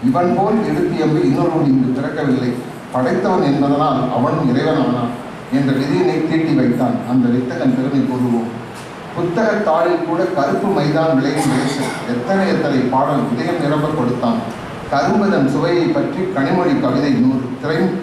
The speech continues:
திறம்பட உரைப்பவர் இங்கே ஆயிரம் உண்டு பார். அகத்திரை உணர்ச்சி, இன்பமும் துன்பமும் அதற்கும் இதற்கும் பொருத்தமல்லவா?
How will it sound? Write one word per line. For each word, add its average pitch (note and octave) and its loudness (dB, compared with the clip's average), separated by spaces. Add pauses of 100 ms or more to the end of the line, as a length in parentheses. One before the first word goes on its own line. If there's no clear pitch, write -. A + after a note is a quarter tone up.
(100)
திறம்பட F#3 0
உரைப்பவர் D#3 0
இங்கே C3 2
ஆயிரம் C#3 0
உண்டு C3 2
பார். A#2 0 (420)
அகத்திரை E3 -2
உணர்ச்சி, B2+ 0 (580)
இன்பமும் F3+ 0
துன்பமும் E3+ 0
அதற்கும் D#3+ 0
இதற்கும் E3+ 0
பொருத்தமல்லவா? C#3 0